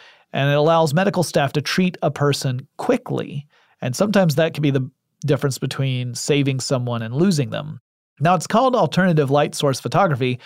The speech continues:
because those cameras may use something like infrared light or ultraviolet light, or they might even use visible light, but it's in a very particular wavelength.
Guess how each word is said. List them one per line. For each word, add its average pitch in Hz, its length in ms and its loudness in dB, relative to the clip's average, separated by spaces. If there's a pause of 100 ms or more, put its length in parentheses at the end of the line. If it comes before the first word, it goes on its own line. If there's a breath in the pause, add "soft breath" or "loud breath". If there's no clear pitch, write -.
(280 loud breath)
because 180 240 2
those 190 160 2
cameras 165 360 2
may 151 120 2
use 143 220 2
something 139 340 -2
like 127 240 -2
infrared 135 560 0
light 117 240 -2
or 113 180 -2
ultraviolet 117 600 0
light, 113 340 -4 (480 loud breath)
or 190 160 4
they 185 120 4
might 233 260 0
even 214 220 0
use 170 180 4
visible 170 460 2
light, 131 260 0
but 156 160 0
it's 160 220 0
in 175 100 4
a 151 80 2
very 156 240 4
particular 143 460 0
wavelength. 139 640 -2